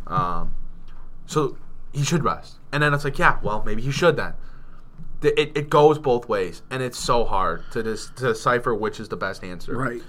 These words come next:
Speaker 1: But you also have to look at, <clears throat> this is the fir-, you know, Blake's on pace to play damn near eighty games this year.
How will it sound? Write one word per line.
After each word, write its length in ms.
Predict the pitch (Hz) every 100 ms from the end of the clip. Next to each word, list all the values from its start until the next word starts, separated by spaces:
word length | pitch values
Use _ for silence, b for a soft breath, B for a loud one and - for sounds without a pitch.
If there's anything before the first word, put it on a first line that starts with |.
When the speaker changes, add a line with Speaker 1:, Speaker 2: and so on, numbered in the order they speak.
| B B
Speaker 1:
But 180 | 117 113
you 80 | 135
also 280 | 151 170 170
have 160 | 165
to 80 | 123
look 280 | 113 110 -
at, 300 | 101 95 - - -
<clears throat> 440 | 226 143 95 -
this 160 | 143 170
is 80 | 202
the 80 |
fir-, 240 | 175 139 135
you 80 | 135
know, 100 | 117
Blake's 360 | 135 180 202
on 180 | 175 135
pace 280 | 127 131 127
to 80 | 110
play 280 | 120 107 - - -
damn 160 | 165
near 180 | 160 131
eighty 160 | 120 107
games 340 | 104 104 92
this 220 | 76 -
year. 180 | 78 -